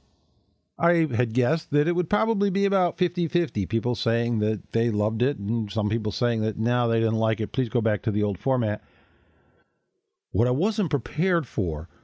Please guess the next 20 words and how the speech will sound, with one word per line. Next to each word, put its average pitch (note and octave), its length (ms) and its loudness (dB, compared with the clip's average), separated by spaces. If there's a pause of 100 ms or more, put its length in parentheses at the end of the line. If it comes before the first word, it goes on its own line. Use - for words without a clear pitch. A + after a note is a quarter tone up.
(120)
was A#2 200 2
the C#3 200 0
overwhelming D#3 920 0
response B2+ 640 -2
that G#2+ 160 0
I G2+ 120 0
got, A2+ 380 0
which G2+ 240 -4
was G#2 220 -2
one E3+ 400 -2
hundred D#3+ 640 -2
percent C3+ 560 -2
positive B2 720 0 (340)
and A2 160 2
so F3+ 260 0
enthusiastic D3+ 1040 0
it - 140 -4
was A2+ 160 0
almost B2 500 0
embarrassing. F#2 800 0